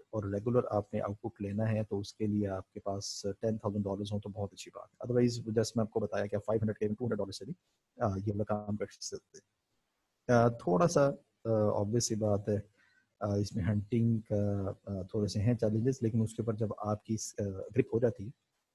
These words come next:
तो फिर वो भी आपके लिए इतना ज़्यादा challenge, अ, नहीं रहता। इसमें, अ, चंद other challenges के साथ एक जो major issue हमें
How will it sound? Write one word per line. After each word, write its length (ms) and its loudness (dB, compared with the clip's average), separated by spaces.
तो 80 2
फिर 120 4
वो 160 6
भी 80 6
आपके 220 2
लिए 80 4
इतना 120 0
ज़्यादा 200 2
challenge, 360 0
अ, 500 -4
नहीं 180 2
रहता। 280 -6
इसमें, 480 6
अ, 200 6
चंद 320 6
other 160 6
challenges 420 6
के 80 -2
साथ 180 6
एक 160 2
जो 420 4
major 300 6
issue 280 -4
हमें 200 0